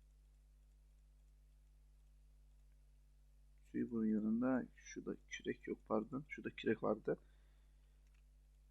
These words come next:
Sonra üç adet sandığımız, iki adet altın parçamız şöyle sırayla.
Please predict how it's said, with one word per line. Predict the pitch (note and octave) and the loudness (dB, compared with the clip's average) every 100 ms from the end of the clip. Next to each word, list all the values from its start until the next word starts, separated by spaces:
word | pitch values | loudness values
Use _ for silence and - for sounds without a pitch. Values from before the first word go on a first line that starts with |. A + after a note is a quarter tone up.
| - | -4
Sonra | D3 C#3+ B2 - | 4 6 6 4
üç | - - | 0 6
adet | C#3+ D3 | 8 8
sandığımız, | - C#3 C3+ B2 B2 D3 - | 6 2 4 4 4 0 -4
iki | - C3+ | 4 6
adet | A#2+ G#2+ | 6 4
altın | - B2 - - | 2 0 0 -2
parçamız | C#3+ C3+ - - | 0 0 -2 -4
şöyle | - C3 A2+ | -4 0 0
sırayla. | A2 - C#3 B2 A2+ B2+ | -2 -2 4 6 6 4